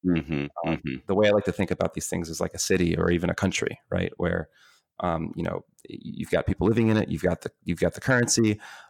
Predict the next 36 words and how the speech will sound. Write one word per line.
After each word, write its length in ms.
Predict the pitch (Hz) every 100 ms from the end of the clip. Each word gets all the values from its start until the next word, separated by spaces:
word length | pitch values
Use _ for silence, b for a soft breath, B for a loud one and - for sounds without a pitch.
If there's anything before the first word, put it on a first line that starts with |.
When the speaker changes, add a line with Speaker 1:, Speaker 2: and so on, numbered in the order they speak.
| -
Speaker 2:
um, 520 | 92 85 78 78 - - 80
uh, 200 | 82 - -
uh, 80 | - -
you've 180 | 87 -
got, 300 | 87 80 -
you 60 | -
know, 140 | - - _
the, 80 | -
the, 320 | - - - - -
the, 120 | 82
the 120 | 90 92
amenities 420 | 92 95 92 85
of 140 | 80
living 240 | 110 110 104
there, 120 | 90
right? 200 | 92 -
Whether 200 | 87 85
it's, 300 | 87 - -
you 80 | -
know, 160 | - - _ _ _
you 80 | -
know, 60 | -
New 120 | 92
York 300 | 95 95 -
or 220 | 90 92
here 180 | - 87
in 80 | 90
Tampa 200 | 101 -
Speaker 1:
Mm-hmm. 60 |
Speaker 2:
on 60 | 87
the 60 | 85
beach 280 | 127 - 92
or 20 |
Speaker 1:
Mm-hmm. 100 | 90
Speaker 2:
whatever, 200 | 90
you 80 | 87